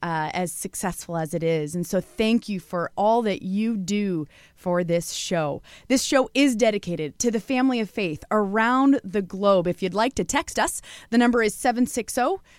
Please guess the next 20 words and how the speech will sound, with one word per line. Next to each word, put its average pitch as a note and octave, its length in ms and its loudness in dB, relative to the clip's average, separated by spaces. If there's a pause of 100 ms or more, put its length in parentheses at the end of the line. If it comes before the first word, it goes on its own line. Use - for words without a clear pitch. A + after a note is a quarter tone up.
six - 320 -4
three B3+ 380 -4
six, - 560 -8 (240)
six - 340 -4
three D#4 480 -2 (240)
two B3+ 300 2
eight. - 240 -2
That's - 260 -2
seven D#4 400 0
six - 400 -6
oh. A#3+ 180 0
It's A3 160 -6
a F#3+ 60 -2
local A3+ 300 -2
number A3+ 260 -2
here G#3+ 180 -4
in A#3+ 100 -2
the A#3 60 -6
Coachella G3+ 400 -6
Valley. F3+ 400 0